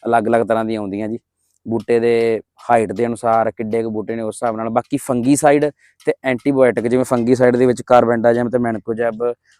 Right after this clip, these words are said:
ਉਹ ਸਪਰੇਅ ਤਾਂ ਇਹਨੂੰ ਚੱਲਦੀ ਹੋਈ ਰਹਿੰਦੀ ਹੈ ਜੀ, ਸ਼ੁਰੂ ਤੋਂ ਲੈ ਕੇ ਐਂਡ, ਲੈ ਕੇ ਐਂਡ ਤੱਕ। ਹਫ਼ਤੇ ਦੇ ਵਿੱਚ ਇੱਕ ਸਪਰੇਅ ਤਾਂ ਇਹਨਾਂ ਨੂੰ ਪੱਕੀ ਹੋਣੀ ਹੋਣੀ ਹੈ ਜੀ। ਜੇ ਨਾ ਕਰਾਂਗੇ ਤਾਂ ਕਿਤੇ ਨਾ ਕਿਤੇ ਬਲਾਈਟ ਪੈਣੀ ਸ਼ੁਰੂ ਹੋ ਜਾਂਦੀ ਹੈ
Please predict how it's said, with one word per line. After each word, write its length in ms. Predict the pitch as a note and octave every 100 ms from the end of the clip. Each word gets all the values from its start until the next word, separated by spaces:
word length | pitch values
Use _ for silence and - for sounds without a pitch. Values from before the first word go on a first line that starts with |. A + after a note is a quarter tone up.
| _
ਉਹ 160 | A#2+ C3
ਸਪਰੇਅ 380 | - - B2 B2
ਤਾਂ 120 | B2+
ਇਹਨੂੰ 200 | B2+ C3
ਚੱਲਦੀ 340 | - A2+ G#2+
ਹੋਈ 100 | A#2+
ਰਹਿੰਦੀ 260 | G#2+ G2+ G2+
ਹੈ 40 |
ਜੀ, 120 | F2+ F2 _ _ _ _ _
ਸ਼ੁਰੂ 240 | B2 B2+
ਤੋਂ 120 | B2+
ਲੈ 80 | A#2+
ਕੇ 100 | A2+
ਐਂਡ, 140 | A#2+ A#2 A#2+
ਲੈ 180 | A#2
ਕੇ 100 | A2
ਐਂਡ 260 | A#2 A#2 A#2+
ਤੱਕ। 320 | A#2 - A#2+ - _ _ _
ਹਫ਼ਤੇ 400 | - B2+ - B2+
ਦੇ 120 | C3+
ਵਿੱਚ 280 | C#3+ B2+ - -
ਇੱਕ 220 | C#3 C3 C#3+
ਸਪਰੇਅ 420 | D3 C3 C#3 C#3
ਤਾਂ 160 | C#3 C3+
ਇਹਨਾਂ 240 | B2+ C3+
ਨੂੰ 100 | C3+ B2
ਪੱਕੀ 340 | A#2 - C3+
ਹੋਣੀ 300 | C3+ A2+ A#2+
ਹੋਣੀ 240 | B2 G2
ਹੈ 60 | F#2
ਜੀ। 120 | E2+ - _ _ _
ਜੇ 140 | A2+ C3
ਨਾ 280 | B2 A#2+ B2+
ਕਰਾਂਗੇ 440 | C#3+ C#3+ C#3 C#3
ਤਾਂ 180 | B2 C3+
ਕਿਤੇ 200 | B2 C3
ਨਾ 100 | B2+
ਕਿਤੇ 160 | B2+ B2+
ਬਲਾਈਟ 340 | A2+ A2+ G#2+
ਪੈਣੀ 180 | A#2+ A#2
ਸ਼ੁਰੂ 220 | A2 B2
ਹੋ 80 | C3
ਜਾਂਦੀ 300 | A#2+ A2+ A#2+
ਹੈ 120 | A#2+